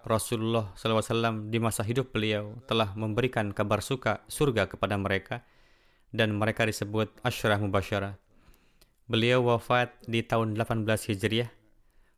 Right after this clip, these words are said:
Usia beliau saat wafat adalah lima puluh delapan tahun. Pasukan ketiga yang Hadrat Abu Bakar berangkatkan menuju Syam,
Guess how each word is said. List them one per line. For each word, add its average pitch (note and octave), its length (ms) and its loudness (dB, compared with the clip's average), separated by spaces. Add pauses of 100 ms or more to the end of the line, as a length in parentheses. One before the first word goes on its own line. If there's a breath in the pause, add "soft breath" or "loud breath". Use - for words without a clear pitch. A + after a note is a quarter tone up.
(100)
Usia A#2+ 400 2
beliau A#2 340 2
saat - 300 -2
wafat A2+ 400 -2
adalah G#2+ 260 -2
lima A2+ 220 -2
puluh G#2+ 160 -2
delapan G#2 400 -2
tahun. B2 320 -4 (800 soft breath)
Pasukan A#2 440 -2
ketiga A#2+ 600 0
yang A2+ 240 0
Hadrat G#2+ 360 -2
Abu A2+ 160 0
Bakar A2 320 0
berangkatkan G#2 880 0 (240)
menuju A2+ 320 0
Syam, G#2 400 -4